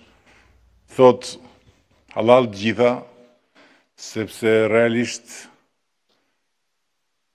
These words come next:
ja vlen, ja vlen jashtëzakonisht shumë që duke bërë këtë detyrë, t'ju gjendesh pranë kaq shumë njerëzve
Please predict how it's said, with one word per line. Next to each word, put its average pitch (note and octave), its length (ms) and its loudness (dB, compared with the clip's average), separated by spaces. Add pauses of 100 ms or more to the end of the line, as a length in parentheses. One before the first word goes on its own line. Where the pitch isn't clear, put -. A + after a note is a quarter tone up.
(440)
ja A2 300 -2
vlen, A#2+ 480 2 (1300)
ja A2+ 200 -4
vlen A2+ 300 0
jashtëzakonisht A#2+ 600 0
shumë A#2 440 -2
që G2+ 160 -2 (1800)
duke G#2 160 2
bërë A2+ 200 2
këtë A#2+ 200 0
detyrë, A2+ 640 0
t'ju G2+ 160 -4
gjendesh A2 400 -2
pranë G#2+ 640 0 (320)
kaq A#2 160 0
shumë A2 260 -2
njerëzve G#2+ 480 2